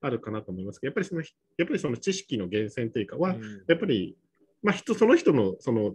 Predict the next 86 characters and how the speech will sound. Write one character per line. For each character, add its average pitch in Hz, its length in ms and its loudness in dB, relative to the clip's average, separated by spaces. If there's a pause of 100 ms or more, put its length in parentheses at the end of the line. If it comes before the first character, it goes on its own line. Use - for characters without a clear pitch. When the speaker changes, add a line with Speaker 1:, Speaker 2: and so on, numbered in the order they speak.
Speaker 1:
独 127 180 2
自 147 160 2
の 143 80 4
オ 131 60 4
リ 139 100 4
ジ 147 120 0
ナ 165 80 4
リ 131 140 -2
テ - 120 -12
ィ 85 180 -8
っ - 120 -20
て 107 80 -2
い - 20 -2
う 101 40 -4
と 107 100 -8
こ 110 100 -6
ろ 101 80 -4
も 92 100 -8
あ 117 40 -4
る 131 80 -4
か 107 100 -8
も 101 80 -8
し - 140 -16
れ 107 80 -8
ま 117 100 -8
せ 135 140 -12
ん 120 40 -10
が、 107 80 -8
や 123 60 -8
っ - 20 -12
ぱ - 100 -10
り 131 140 -10 (360)
ヒ 165 100 4
ュ 156 60 6
ー 151 40 2
マ 147 200 0
ン 143 200 -2 (100)
エ 131 180 2
ー 123 40 0
ア 120 60 -2
イ 120 180 -6 (140)
イ 123 100 -2
ン 117 60 -6
タ 120 140 -4
ー、 113 240 -8
そ 117 80 -2
の 104 180 -4 (140)
ヒ - 140 -2
ュ 135 40 2
ー - 20 0
マ 123 80 0
ン 120 220 -6
ル 131 200 2
ー - 20 -8
プ 101 100 -6
み 92 80 -6
た 90 100 -8
い 87 40 -6
な 85 60 -12
と - 120 -20
こ 110 80 -6
ろ 87 100 -6
は、 - 180 -14
ヒ 131 80 0
ュ - 20 -2
ー 123 40 -2
マ 120 80 -4
ン 123 60 -4
イ - 20 -4
ン 113 40 -6
タ 120 80 -4
ー - 20 0
ル 143 80 0
ー - 40 -6
プ 117 80 -4
み 101 80 -4
た 95 60 -4
い 92 40 -4
な 90 60 -10
と - 100 -20
こ 156 60 0
ろ 151 60 0
が 143 60 -2
あ - 40 -2
っ - 120 -20
て、 190 220 -6